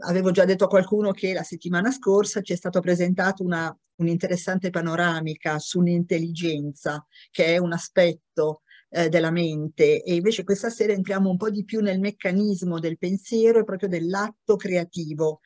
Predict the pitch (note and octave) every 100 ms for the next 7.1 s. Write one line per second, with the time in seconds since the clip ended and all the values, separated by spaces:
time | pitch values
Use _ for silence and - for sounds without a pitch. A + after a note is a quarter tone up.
0 | _ - G3 G#3 G3+ E3 E3+ G3+ D#3+ G3
1 | F3+ G#3+ F#3 D#3 F3 F3+ D#3 - D#3 -
2 | D3 C3 D3+ D3 C#3 _ - D3+ E3 E3
3 | E3+ E3 E3 E3+ E3+ - D3+ C#3+ F3+ E3+
4 | - E3+ F3+ E3+ F3 D#3+ D#3+ F3 F#3 F3+
5 | E3 E3+ E3+ F3 D#3 D#3+ E3+ D#3+ E3 E3
6 | F3 E3 D3+ E3 D#3+ D#3 C#3+ D#3+ C#3+ -